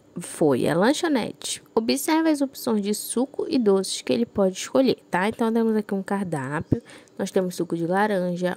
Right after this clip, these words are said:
uva e morango. E também temos brigadeiro, bolinho e rosquinha. Pra fazer essa atividade, vocês irão utilizar um material de apoio,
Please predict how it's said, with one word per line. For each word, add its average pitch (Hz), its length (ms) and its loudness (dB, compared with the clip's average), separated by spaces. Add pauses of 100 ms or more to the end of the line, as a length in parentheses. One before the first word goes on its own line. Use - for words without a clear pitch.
(100)
uva 285 400 2
e 269 100 2
morango. 185 580 2
E 247 120 -4
também 247 360 2
temos - 440 -8
brigadeiro, 156 720 2
bolinho 180 640 2
e 254 100 4
rosquinha. 254 540 2 (640)
Pra 349 300 4
fazer 320 160 2
essa 220 180 0
atividade, 233 580 0
vocês 226 300 -2
irão 208 220 4
utilizar 190 600 -2 (140)
um 208 60 -2
material 202 560 0
de 180 100 -2
apoio, 180 600 0